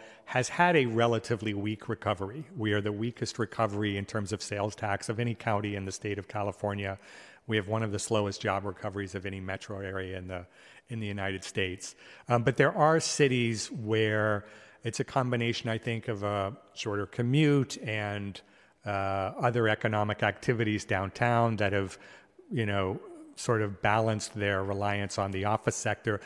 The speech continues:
that has, have given them a faster recovery. Uh, I would say that, that many of the cities that have had a very fast recovery because they have essentially no office downtown and a lot of tourism, you know, those were cities that were lagging San Francisco very much in the, in the past and over the past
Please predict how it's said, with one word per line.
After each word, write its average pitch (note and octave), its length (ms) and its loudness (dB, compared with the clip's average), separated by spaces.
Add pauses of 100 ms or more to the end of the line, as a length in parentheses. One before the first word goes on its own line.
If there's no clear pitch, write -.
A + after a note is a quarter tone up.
(220)
that A#2 140 0
has, G#2 180 -4 (120)
have A2+ 160 -2
given G#2 300 -2
them G2 160 -4
a G2 60 2
faster G2+ 440 -2
recovery. G2+ 580 -2 (640)
Uh, A2+ 280 2
I C3+ 100 6
would F#3+ 220 6
say E3 240 6
that, C#3+ 360 0
that E3 160 2
many C#3+ 380 2
of C3 160 2
the B2+ 80 2
cities B2+ 580 2
that A#2 200 2
have A#2 100 2
had A#2 140 2
a A#2 60 4
very B2+ 220 4
fast A#2+ 360 0
recovery A2+ 420 -2
because A2+ 260 -4
they B2 80 2
have A2+ 100 0
essentially A2 440 -2
no A2+ 240 2
office A2+ 300 2
downtown G#2+ 520 -2
and G#2 120 -4
a G2+ 40 -2
lot G#2 200 0
of G2 140 -4
tourism, B2+ 480 0 (540)
you A#2 60 -4
know, G#2 120 2
those A#2+ 360 4
were B2 120 2
cities A#2 440 2
that A2+ 160 0
were A2 120 4
lagging G#2+ 420 2
San A2 200 -2
Francisco G#2 440 -4
very G2+ 280 2
much G#2 340 0
in G2+ 140 -2
the, A2+ 200 -6
in G#2 120 -2
the G2 80 -4
past A2 440 -2
and G#2 100 -2
over G2+ 180 -4
the F#2+ 120 -4
past G2 460 -6